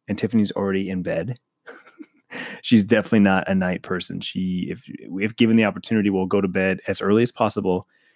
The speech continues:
Uh, but she does, she also gets up early. Like, I slept in today till, like, almost eight thirty, nine o'clock. So, in, you know, in her defense, she goes to bed early 'cause she gets up early, and I'm much more of a night owl. So,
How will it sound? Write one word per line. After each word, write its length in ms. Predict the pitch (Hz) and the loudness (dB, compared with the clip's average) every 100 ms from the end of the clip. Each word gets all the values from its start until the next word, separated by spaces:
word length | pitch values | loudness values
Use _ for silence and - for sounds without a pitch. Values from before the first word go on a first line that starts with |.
| _ _ - | _ _ -4
Uh, 300 | 90 85 - | -2 -2 0
but 80 | 156 | 2
she 140 | 196 | 4
does, 260 | 170 139 131 | 4 4 2
she 100 | 139 | 2
also 200 | 120 104 | 2 2
gets 160 | 101 | 0
up 120 | 92 85 | -2 -4
early. 280 | 82 71 | -6 -6
Like, 160 | 78 104 | -4 0
I 80 | 120 | 0
slept 280 | - 98 - | 2 -2 -2
in 160 | 92 | -4
today 300 | 90 92 90 | -4 -4 -4
till, 160 | 87 85 | -4 -6
like, 220 | 82 - | -6 -8
almost 480 | 90 85 85 - - _ _ - | -10 -8 -10 -12 -18 _ _ -12
eight 180 | 95 - | -12 -8
thirty, 260 | - 92 90 | -6 -4 -4
nine 160 | 85 87 | -6 -6
o'clock. 420 | - 113 151 - _ _ _ | 0 2 2 -6 _ _ _
So, 340 | - 98 - - _ | -8 -6 -6 -10 _
in, 280 | - 95 87 | -2 -2 -2
you 80 | - | -6
know, 100 | 85 80 | -8 0
in 100 | 127 | 2
her 160 | 120 | 2
defense, 480 | 104 - 98 85 - | 2 0 -2 -2 -8
she 180 | - 104 | -8 -2
goes 200 | 104 135 | 2 4
to 60 | 127 | 6
bed 100 | 123 | 6
early 240 | 120 117 | 6 4
'cause 120 | 101 | 0
she 120 | - | -8
gets 180 | - 85 | -8 -2
up 140 | 110 98 | -2 0
early, 340 | 98 98 95 _ _ _ _ 104 | 0 0 -4 _ _ _ _ -2
and 80 | |
I'm 140 | 110 107 | 2 4
much 260 | 104 104 | 4 2
more 220 | 101 95 85 | -2 -4 -4
of 40 | - - | -8 -6
a 20 | |
night 280 | 92 82 78 | -6 -6 -8
owl. 300 | - - - | -10 -12 -12
So, 400 | - 82 71 | -8 -6 -8